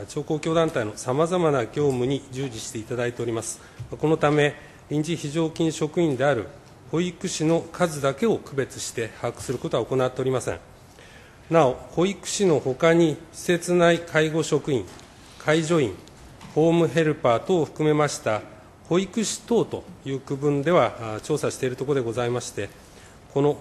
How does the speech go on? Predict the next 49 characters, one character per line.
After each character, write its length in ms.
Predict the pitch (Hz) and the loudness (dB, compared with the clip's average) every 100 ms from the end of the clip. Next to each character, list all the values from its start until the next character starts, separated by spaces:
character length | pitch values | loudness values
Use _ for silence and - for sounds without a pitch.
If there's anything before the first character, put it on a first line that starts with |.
| - | -2
保 140 | 170 | -2
育 260 | 180 - 185 | -2 -4 -6
士 160 | - | -4
等 180 | - 208 | 2 2
と 140 | - - - - | 0 -8 -12 -10
区 80 | 165 | -2
分 160 | 156 | -2
さ 160 | 139 131 | 0 -2
れ 80 | 131 | -2
て 80 | |
い 40 | 175 | -4
る 40 | |
職 280 | 135 131 156 | -4 -4 -2
員 100 | 147 | -2
数 140 | 143 160 | 0 -2
に 80 | |
つ 60 | - | -2
き 60 | 156 | 0
ま 120 | 156 | -2
し 80 | 151 | 0
て 120 | 139 | 0
は、 160 | 117 104 - - - | 0 -2 -10 -20 -6
平 140 | 143 139 | -4 -2
成 240 | - 143 | 0 0
二 180 | 147 156 | 2 0
十 180 | 139 117 | -2 -4
四 140 | 110 | -2
年 200 | 120 117 113 | 0 -2 -6
四 200 | - 131 | -10 -4
月 360 | 135 135 - 143 | -2 -2 -6 -6
一 80 | |
日 240 | 147 135 135 | -4 -4 -2
現 260 | 143 131 | -2 -2
在 200 | 110 107 | -2 -4
で 200 | 101 127 - - - | -2 -4 -6 -18 -6
約 280 | 135 127 117 107 113 | -4 -4 -6 -12 -10
十 220 | 120 135 | -4 -2
万 200 | 139 113 | -2 -4
三 300 | - 123 123 | -4 -4 -2
千 180 | 123 120 | -4 -6
人 120 | 120 | -6
と 120 | 131 | -8
な 120 | 107 | -10
っ 20 | |
て 120 | 95 101 | -12 -18
お 20 | |
り 80 | 90 | -20
ま 100 | - | -18
す。 160 | - | -20